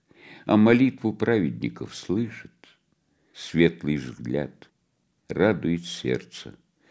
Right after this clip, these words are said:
добрая весть уточняет кости. Ухо, внимательное к учению жизни, пребывает между мудрыми.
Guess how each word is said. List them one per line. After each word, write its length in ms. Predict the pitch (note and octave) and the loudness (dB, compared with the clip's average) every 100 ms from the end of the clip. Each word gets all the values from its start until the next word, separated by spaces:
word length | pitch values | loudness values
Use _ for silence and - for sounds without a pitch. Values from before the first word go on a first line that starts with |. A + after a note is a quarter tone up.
| - - - | -20 -14 2
добрая 560 | F2 D3+ B2 B2 B2 | 8 8 8 8 8
весть 520 | A2+ C3 A2+ - - - _ _ | 6 6 4 4 -12 -20 _ _
уточняет 920 | - G2+ G2 - - F#2 B2 A2+ A2 - | -4 0 0 0 -6 -2 0 0 -4 -10
кости. 680 | - F2 F2 - - - - _ _ _ _ - - | -2 0 0 -6 -14 -14 -16 _ _ _ _ -20 -4
Ухо, 460 | - E3+ C#3 - | 0 2 2 2
внимательное 1040 | D2+ C#2+ F2+ G#2 A#2 A2 - C#2 C#2 C#2 C#2+ | 2 4 2 2 0 -4 -2 -2 0 0 -2
к 100 | - | -4
учению 720 | E2 - G2+ F#2 D2 C#2+ C#2 | -8 -4 0 2 2 0 -2
жизни, 680 | A#1 E2+ B2+ A2+ - A#1 A1 | -4 -4 -4 -6 -6 -6 -6
пребывает 880 | - B1+ B1+ A#1 C2 G#2+ - - - | -6 -6 -4 -6 -6 -6 -8 -10 -8
между 380 | A#1+ C2+ A#1 A1 | -6 -6 -6 -8
мудрыми. 800 | G#1 C#2+ E2+ - A#1+ G1+ G1+ | -4 -2 -2 -2 -6 -6 -10